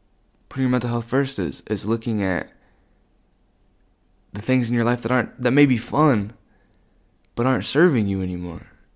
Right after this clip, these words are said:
You know, like, I really like drinking. And, and I didn't really have a drinking problem.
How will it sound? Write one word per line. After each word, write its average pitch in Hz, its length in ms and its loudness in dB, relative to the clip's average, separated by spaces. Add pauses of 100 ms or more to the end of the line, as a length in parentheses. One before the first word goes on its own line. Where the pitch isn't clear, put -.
(160)
You 101 140 -4
know, 107 180 0
like, 101 340 -2
I 127 100 0
really 135 260 2
like 117 300 0
drinking. 135 440 -6 (2250)
And, 104 460 0 (760)
and 120 140 0
I 127 60 4
didn't 139 180 4
really 131 200 4
have 120 180 -2
a 117 60 2
drinking 107 440 -2
problem. 120 580 -2